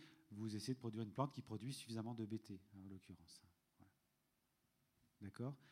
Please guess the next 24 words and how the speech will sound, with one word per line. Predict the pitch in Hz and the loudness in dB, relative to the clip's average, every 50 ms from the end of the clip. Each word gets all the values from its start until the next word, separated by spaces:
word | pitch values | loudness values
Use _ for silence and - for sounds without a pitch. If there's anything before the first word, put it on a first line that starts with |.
| - - - - | -20 -12 -2 2
Et | 120 135 | 4 4
alors, | 151 175 147 139 | 6 8 10 10
la | 135 135 | 10 10
troisième | - - 180 180 147 175 160 131 | 10 12 10 12 12 10 8 8
chose, | - - 143 131 127 113 101 - - - - - - | 6 8 8 8 8 8 6 -4 -12 -18 -14 -2 4
la | 127 127 | 4 6
troisième | 123 147 147 151 156 139 | 6 8 6 8 6 6
chose, | - 180 175 | 6 6 6
attention, | 156 131 151 147 131 - 175 143 | 6 6 6 4 4 4 2 2
c'est | - 131 | 2 2
pas, | 127 - 127 117 - - - - - - | 2 2 0 0 0 -4 -16 -20 -20 -12
c'est, | - - - 117 - - - 143 | -8 0 0 0 0 0 -6 -2
c'est | - - 131 | 2 2 2
pas | - 147 131 | 4 6 6
la | 123 117 113 | 6 6 4
taille | - - 123 123 120 110 104 | 4 4 4 6 6 4 2
totale | 95 - 123 120 - 131 123 | 2 0 -2 0 2 2 2
de | 117 | 2
l'agriculture, | 110 104 104 104 - 120 123 160 147 | 2 0 -2 -4 -6 -2 -2 0 0
c'est | 123 127 147 175 143 | 0 0 0 2 4
la | 127 120 | 4 4
taille | - 170 165 135 | 6 4 4 4
des | 113 113 131 | 4 4 4
exploitations. | 143 - - 156 143 - 139 123 - - 113 | 2 2 4 2 4 4 2 0 0 -2 -2